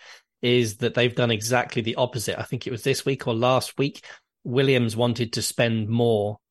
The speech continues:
of their capital expenditure budget on upgrading their facilities 'cause James Vowles went there from Mercedes and went, "This is like working out of a shed." So they decided to, they said, "Well, could we maybe get a wind tunnel or C F D or something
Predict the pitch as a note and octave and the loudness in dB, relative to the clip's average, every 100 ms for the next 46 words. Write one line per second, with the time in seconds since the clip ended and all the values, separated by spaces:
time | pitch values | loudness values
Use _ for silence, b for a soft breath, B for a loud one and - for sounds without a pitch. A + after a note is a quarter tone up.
0 | _ A2 A2 G2+ - B2 - A2+ F#2 - | _ -4 0 -2 0 -2 -2 -8 -6 0
1 | C#3+ C3 - G#2+ G#2+ G#2+ G#2+ - _ _ | 2 0 -4 -6 -8 -6 -6 -6 _ _
2 | _ - A#2 A2 G#2+ G#2+ B2+ C#3 C3 A#2+ | _ -2 0 0 0 -2 -2 0 0 0
3 | A#2+ - C#3+ A3 D#3+ F2 D#2 - G2+ F#2+ | -2 -2 2 2 2 -2 -8 -6 -6 -6
4 | - - A#2 A2+ A#2 A2+ G2+ A2+ B2 A2 | -8 0 0 2 2 2 2 2 0 2
5 | A2 C3 A2 G#2+ C3+ B2+ A#2 A#2 A#2+ A2+ | 0 0 -2 0 2 2 0 -2 -2 0
6 | G#2+ G#2 _ - D3 A#2 G#2 A#2 A2 A2+ | -2 -4 _ -6 -4 -2 -2 -2 -2 -2
7 | A2+ A2 - B2+ - F#3+ E2+ - _ B | -2 -2 -2 -2 2 2 0 -4 _ B
8 | B B B - B2 A#2 A2+ - b _ | B B B 0 4 4 2 0 b _
9 | _ A#2+ A2+ A#2 B2+ B2 A#2+ A#2 A#2+ C3 | _ -2 0 -2 2 2 2 -4 -4 -2
10 | A#2 C3 - A3 D3 - F#3 - F3+ F3 | 0 -2 0 -2 0 -2 -2 0 0 2
11 | F3+ F3+ E3 D#3+ - C#3 C3 E3+ D#3+ - | 2 0 0 -2 0 0 2 2 2 0
12 | E3+ D#3 C#3 C3 A#2 - - D#3+ C3+ B2 | 0 0 0 -2 -4 -6 0 2 4 2
13 | - D#3 C3 C3+ - D#3+ - - C#3+ C3+ | 2 4 4 2 0 -2 -2 2 2 2
14 | B2+ A#2+ | 0 -4